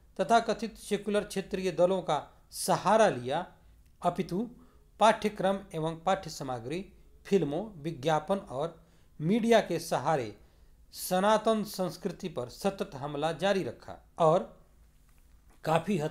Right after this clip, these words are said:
तक सफल हुए। भारतीय संस्कृति पर वामपंथी इकोसिस्टम इतना हमलावर हो गया है कि न सिर्फ तीज त्यौहार बल्कि व्यक्ति विशेष के पहनावे, पूजा पद्धति, संस्कारों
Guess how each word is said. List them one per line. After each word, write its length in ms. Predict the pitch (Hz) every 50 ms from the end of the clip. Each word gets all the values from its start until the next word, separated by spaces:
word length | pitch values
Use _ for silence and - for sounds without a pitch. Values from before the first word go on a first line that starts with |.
| - -
तक 160 | 220 226 - - - - - - - -
सफल 300 | - 220 190 - 180 135 107
हुए। 200 | 101 95 90 87 - - - - - _ _ _ _ _ - - - - - - - -
भारतीय 440 | 156 170 208 226 220 - 269 277 240
संस्कृति 540 | - 233 226 180 - - 202 196 - 233 220
पर 180 | - 226 214
वामपंथी 640 | 185 165 170 175 175 170 - 190 196 185 - - 214
इकोसिस्टम 800 | - - 170 165 160 - 170 - - 185 160 - - 170 135 - - -
इतना 320 | 185 160 220 208 208 185
हमलावर 500 | 139 147 160 160 170 185 208 220 233 202
हो 160 | 160 156 151
गया 220 | 147 147 147 143 123
है 140 | 120 127
कि 340 | 120 - - 107 104 101 101 - - - - - - _ - - - - - -
न 140 | 165 202 190
सिर्फ 340 | 202 - 247 233 - - - - - -
तीज 320 | 202 240 247 196 185 156 -
त्यौहार 420 | 180 160 135 127 131 127 135 - - - - - - - - _ - 147
बल्कि 500 | 151 185 196 185 160 - 147 156 185 196 - - - - - - -
व्यक्ति 500 | 147 170 214 208 214 - 147 156 175 208 - - - _ _ _ - - _ - - _ _ _ _ -
विशेष 440 | 139 147 180 - - 208 208 202 202
के 140 | - - 180
पहनावे, 720 | 170 170 - 175 139 127 143 151 147 147 143 147 170 202 196 - -
पूजा 300 | 196 190 180 180 190 165
पद्धति, 560 | - - 147 123 113 135 135 - 175 196 - - - - - - -
संस्कारों 640 | - 190 190 160 - - - 185 170 165 170 196